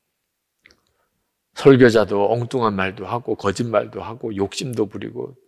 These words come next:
그리고는 실제로 은밀한 죄를 짓고 교인들도 마찬가지예요. 예수를 믿는다고 하지만 실제로는 다 죄의 종, 육신의 종으로 살고.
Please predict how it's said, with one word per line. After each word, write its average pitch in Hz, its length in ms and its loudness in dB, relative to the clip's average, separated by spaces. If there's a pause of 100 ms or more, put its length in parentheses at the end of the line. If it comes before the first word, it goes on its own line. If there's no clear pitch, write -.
(1400)
그리고는 104 560 2
실제로 107 640 0
은밀한 120 480 -2
죄를 104 380 -4
짓고 - 480 -12
교인들도 135 520 2
마찬가지예요. 131 680 -10 (1300)
예수를 120 320 4
믿는다고 110 540 2
하지만 113 440 -4
실제로는 113 580 0
다 - 340 -10
죄의 107 360 4
종, 110 240 -6
육신의 117 460 -4
종으로 104 340 -14
살고. 107 400 -16